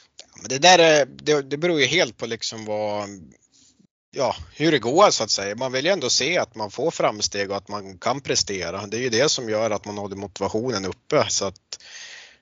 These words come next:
eh, det är ju, det är ju väldigt svårt att bara sätta ett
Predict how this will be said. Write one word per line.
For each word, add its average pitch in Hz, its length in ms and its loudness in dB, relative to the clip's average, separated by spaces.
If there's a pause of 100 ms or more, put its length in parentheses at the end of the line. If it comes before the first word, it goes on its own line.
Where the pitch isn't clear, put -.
(120)
eh, 101 800 0 (960)
det 139 200 -2
är 143 240 6
ju, 131 120 0
det 107 160 -8
är 131 40 -2
ju 131 80 -4
väldigt 131 280 -2
svårt 143 360 -4
att 117 80 -6
bara 113 260 -2
sätta - 360 -2
ett 98 60 -6